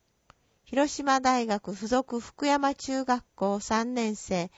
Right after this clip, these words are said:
竹本環奈さん、東側も。それぞれ町長と並んで写真を撮っています。ご寄付ありがとうございます。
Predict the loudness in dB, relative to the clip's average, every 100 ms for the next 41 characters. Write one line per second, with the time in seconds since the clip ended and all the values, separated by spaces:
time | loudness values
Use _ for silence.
0 | _ _ _ -4 -2 0 -2 -2 -4 -2
1 | -2 0 -2 -2 -4 -6 -8 _ _ _
2 | _ 0 2 2 -2 0 0 2 -2 -8
3 | -14 _ _ _ _ _ -20 _ _ _
4 | _ _ _ _ _ -10 -2 2 2 4
5 | 2 2 2 2 2 0 -2 0 -2 0
6 | 2 4 2 2 0 2 0 0 -4 -2
7 | -2 -2 -4 -2 -4 -2 -6 -8 -18 _
8 | _ _ _ _ _ _ _ _ _ _
9 | _ _ _ _ _ _ _ _ _ _
10 | _ _ _ -2 0 0 2 2 2 2
11 | 2 2 2 0 0 0 0 0 -2 -6
12 | -8 -16